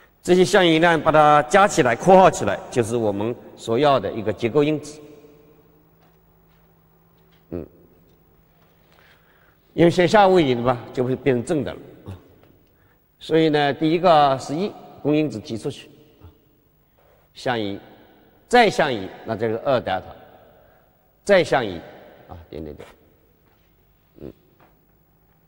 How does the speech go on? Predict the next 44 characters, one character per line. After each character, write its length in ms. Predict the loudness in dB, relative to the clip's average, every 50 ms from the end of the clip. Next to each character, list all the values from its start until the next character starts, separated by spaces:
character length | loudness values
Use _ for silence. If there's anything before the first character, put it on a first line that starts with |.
| _ _ _ _ _ _ -6
哎， 200 | -4 -2 -2 -2 -6 -12 -20 -20 -20 -20 -20 -20 -20 _ _ _ _ _ _ _ _ _ _
其 200 | -8 -4 -2 2
中 180 | 4 4 4 4
这 100 | 4 4
个 800 | 4 4 4 6 6 6 6 6 6 6 6 4 4 4 2 0 -4 -12 -16 -16
相 260 | -6 -2 -2 0 0
移 120 | 0 0
量 200 | 2 2 2 2
德 60 | 2 2
尔 100 | 2 2
塔 180 | 2 0 -2 -4 -10 -18 -20 -20 -20 -20 -20 -8 -4
等 100 | -2 -2
于 80 | -2 -2
K 420 | 0 2 4 4 6 4 4 2
D 340 | 0 0 -2 -2 -2 -2 -2
三 300 | 0 0 0 0 0 -2
西 160 | -4 -6 -6
塔， 120 | -6 -6 -6 -8 -12 -20 -20 -20 -20 -20 -20 _ _ _ _ _ _ _ _ _ _ _ _ _ _ _ _ _ _ _ _ _
那 160 | _ -2 0
也 100 | 2 2
就 120 | 2 2 2
是 60 | 2
我 120 | 2 2
们 100 | 0 0
所 160 | -2 -2 -2 -4
习 200 | -4 -6 -4 0
惯 200 | 2 2 2 2
的 140 | 0 -4 -6 -10 -6 -2
二 180 | 0 2 2 2
派 260 | 2 2 2 4 2
over 280 | 2 2 2 2 2
lambda 360 | 2 0 0 0 -2 -2 -2 -4
嘛， 80 | -6 -10 -16 -20 -20 -20 -20 -20 -20 -20 -20 _ _ _ _ _ _ _ _ _ _ _
呃， 240 | -4 -2 0 0 0
光 180 | 2 0 0
程 140 | 2 2 0
差 160 | 2 2 0
就 120 | 2 0 0
是 60 | -2
D 160 | -2 -2 -2
三 200 | 0 0 -2 -2
西 180 | -4 -6 -10 -8
塔 100 | -6 -8
嘛， 80 | -8